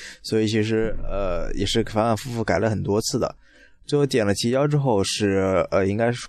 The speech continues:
可以说是不出意外的一个通过了网申。嗯，其实有，网申的话也有筛选的，有人说K P的那个K P M G就是毕马威的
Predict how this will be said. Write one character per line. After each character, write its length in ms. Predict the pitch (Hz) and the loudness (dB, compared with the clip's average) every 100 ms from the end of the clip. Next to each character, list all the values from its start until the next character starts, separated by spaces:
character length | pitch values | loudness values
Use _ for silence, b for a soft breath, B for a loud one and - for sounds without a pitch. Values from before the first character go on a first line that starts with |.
| - | -6
可 160 | 113 | 0
以 60 | 107 | 0
说 240 | 139 156 | 2 0
是 180 | 151 117 | 2 0
不 220 | 101 - | 0 -6
出 200 | 113 131 | -4 -2
意 140 | 113 120 | 0 2
外 260 | 127 139 | 2 2
的 200 | 107 95 | 2 2
一 80 | 98 | 0
个 280 | - 101 90 - - 151 - | 0 -2 -2 -4 -18 -20 -8
通 160 | 143 | -2
过 100 | 143 | 0
了 80 | 131 | 2
网 220 | 98 90 | 2 0
申。 260 | - 127 147 b b b b b - | -2 -2 -2 b b b b b -2
嗯， 380 | 104 101 98 | 0 2 0
其 160 | 90 135 | 0 0
实 220 | 131 135 | 0 0
有， 120 | 117 95 - | 2 0 0
网 160 | 104 98 | -2 0
申 160 | 135 135 | 0 0
的 80 | |
话 360 | 131 123 110 104 | 0 2 2 2
也 260 | - 107 120 | 0 0 2
有 340 | 139 107 - - | 2 2 0 -4
筛 240 | - 113 | 0 2
选 200 | 110 92 | 2 -2
的， 220 | 78 - | -2 -4
有 180 | 98 104 | 0 0
人 140 | 104 131 | 2 2
说 160 | 160 | 0
K 180 | 151 151 | 2 0
P 200 | 151 156 | 2 0
的 160 | 135 98 | 2 2
那 180 | 98 | 2
个 400 | 95 - 95 82 - | 0 0 0 0 -2
K 100 | 131 | 0
P 140 | 131 | 2
M 120 | 131 127 | 0 0
G 220 | 123 95 | 0 2
就 160 | 110 | 2
是 80 | 104 | 2
毕 160 | - 110 | 2 2
马 140 | 95 | 2
威 180 | 98 104 | 2 2
的 260 | 107 98 | 2 0